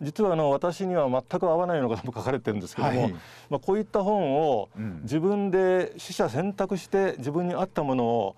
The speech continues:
Speaker 2: うん。
Speaker 1: やっていくというのはとても大事なことと思いますね。
Speaker 2: そうですね。たくさんのこと書かれてますから、
Speaker 1: はい。
Speaker 2: 自分に合うものを選んで、
Speaker 1: はい。
Speaker 2: 全ては無理ですからね。
Speaker 1: はい。
Speaker 2: はい。
Speaker 1: あの、この本の三十九ページにあります、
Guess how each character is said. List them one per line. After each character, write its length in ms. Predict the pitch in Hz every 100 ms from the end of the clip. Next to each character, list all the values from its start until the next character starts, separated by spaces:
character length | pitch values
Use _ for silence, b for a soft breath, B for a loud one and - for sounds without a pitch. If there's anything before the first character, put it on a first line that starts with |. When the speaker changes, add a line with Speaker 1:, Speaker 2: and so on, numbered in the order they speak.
| 95
Speaker 2:
う 40 |
ん。 140 | 95 80
Speaker 1:
や 140 | 117
っ 40 |
て 140 | 117 139
い 60 |
く 80 | 131
と 80 | 117
い 40 |
う 20 | 107
の 60 |
は 40 | 101
と 160 | 127
て 100 | 139
も 120 | 185
大 160 | 165 170
事 40 |
な 80 | 170
こ 80 | 156
と 120 | 151
と 80 | 107
思 80 | 92
い 0 |
ま 40 |
す 40 | 120
ね。 40 |
Speaker 2:
そ 40 | 131
う 0 |
で 0 |
す 20 |
ね。 60 | 147
た 80 | 135
く 20 |
さ 100 | 180
ん 40 |
の 80 | 143
こ 80 | 98
と 80 | 104
書 60 |
か 60 | 107
れ 60 | 107
て 80 |
ま 80 | 98
す 20 | 135
か 40 |
ら、 60 | 127
Speaker 1:
は 60 |
い。 20 |
Speaker 2:
自 80 | 98
分 80 | 107
に 60 | -
合 140 | 135
う 100 | 160
も 80 | 135
の 100 | 190
を 60 | 196
選 220 | 98 85
ん 80 | 80
で、 180 | 76 -
Speaker 1:
は 120 | 131
い。 40 | -
Speaker 2:
全 80 | 202
て 40 |
は 60 | 95
無 140 | 101
理 100 | 87
で 120 | 80
す 60 | -
か 100 | -
ら 80 | 98
ね。 120 | 131
Speaker 1:
は 160 | 135 113
い。 80 |
Speaker 2:
は 220 | 107 95 85
い。 40 |
Speaker 1:
あ 20 |
の、 240 | 131 131 127
こ 100 | 156
の 100 | 151
本 100 | 156
の 80 | 127
三 240 | 156 151
十 140 | 127 120
九 200 | 131 113
ペ 200 | 135 123
ー 20 |
ジ 80 | 110
に 80 |
あ 60 | 110
り 80 | 110
ま 120 | 110
す、 140 | -